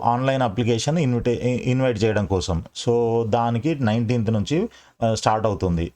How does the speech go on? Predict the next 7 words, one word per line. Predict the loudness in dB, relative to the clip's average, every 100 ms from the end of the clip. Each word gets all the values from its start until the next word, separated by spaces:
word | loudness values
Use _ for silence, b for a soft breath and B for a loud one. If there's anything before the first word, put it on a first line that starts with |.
| _
ఎప్పటి | -2 0 2
వరకు | 0 0
ఉంది | 0 0 0
closure | 0 2 0
of | 0 0
admission? | 2 0 0 0 0 0 -4 b b b _ -2
ఆ, | 0 0 0